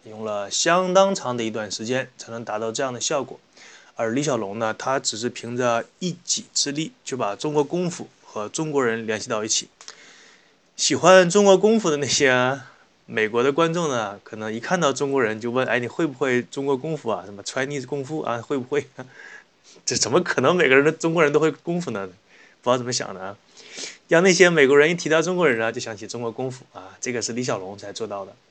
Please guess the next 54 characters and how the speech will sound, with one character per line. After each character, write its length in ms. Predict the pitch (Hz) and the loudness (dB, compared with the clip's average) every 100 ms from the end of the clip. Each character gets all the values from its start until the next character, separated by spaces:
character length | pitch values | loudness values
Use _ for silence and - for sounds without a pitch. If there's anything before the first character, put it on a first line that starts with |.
| _ _ | _ _
很 200 | - 107 | -16 -10
难 160 | 104 127 | -6 -4
得。 180 | 98 95 _ _ - - | -4 -8 _ _ -20 -12
还 160 | - 160 | 6 8
有 80 | 190 | 8
一 80 | |
点 340 | 156 131 110 113 | 8 2 2 -4
是 400 | - 123 117 110 | -4 -4 -4 -6
很 200 | - 120 | -6 2
多 100 | 151 | 4
人 140 | 160 | 4
不 80 | 131 | 2
愿 160 | 165 165 | 4 4
意 60 | |
承 200 | 151 - | 2 -6
认， 140 | 107 117 | -10 -8
但 100 | 123 | -8
是 100 | - | -8
的 100 | 113 | -6
确 140 | 135 | -4
是 100 | 127 | -2
个 100 | 135 | -2
事 160 | 120 135 | -4 -6
实。 280 | - 98 98 _ - - _ _ | -6 -8 -10 _ -20 -20 _ _
如 120 | 147 | 2
果 120 | 160 151 | 6 6
李 100 | 170 | 6
小 160 | 156 | 6
龙 240 | 120 120 123 | 4 -2 -2
活 160 | 127 | 2
到 100 | 143 | 2
现 160 | 143 147 | 2 0
在 140 | 156 | 0
的 80 | 139 | 0
话， 360 | 117 107 101 - | -2 -4 -4 -10
什 160 | - 107 | -14 -10
么 160 | 110 | -8
成 260 | - - 135 | -8 -6 -6
龙 160 | 123 | -4
啊、 180 | 127 117 | -2 -4
甄 200 | 107 135 | -4 -8
子 80 | 123 | -6
丹 160 | 110 113 | -6 -4
啊、 60 | |
李 100 | 104 | -4
连 180 | 101 113 | -6 -8
杰 200 | 110 101 | -8 -8
这 100 | 113 | -6
些 100 | 117 | -6
所 240 | 113 - 107 | -4 -6 -2
谓 160 | 135 | -2
国 180 | 123 113 | -2 -6
内 120 | 120 | -6
的 100 | 110 | -8